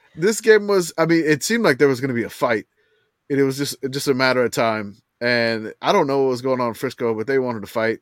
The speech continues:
But U T S A was able to pull it out with a backup quarterback, uh, Josh McCown's son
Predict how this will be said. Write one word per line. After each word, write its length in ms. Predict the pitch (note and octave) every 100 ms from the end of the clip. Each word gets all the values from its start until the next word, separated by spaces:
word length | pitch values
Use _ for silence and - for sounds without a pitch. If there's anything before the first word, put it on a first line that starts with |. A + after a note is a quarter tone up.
| _ A#2+
But 220 | B2+ A#2
U 100 | D#3+
T 100 | F3+
S 140 | F3+ F3+
A 100 | E3
was 160 | D3
able 120 | D3 D3
to 80 |
pull 180 | - C#3+
it 60 | C#3
out 260 | C3+ B2+ _ _ _ _ _
with 140 | B2 B2
a 20 |
backup 320 | B2+ C3 B2
quarterback, 440 | - C3 B2 B2 - _ _ _ -
uh, 280 | A#2 A2+ A2 C3
Josh 400 | A#2+ C#3 C#3+ D#3+
McCown's 600 | C3+ - C#3 C#3+ C#3 C3
son 480 | - A#2+ A#2 B2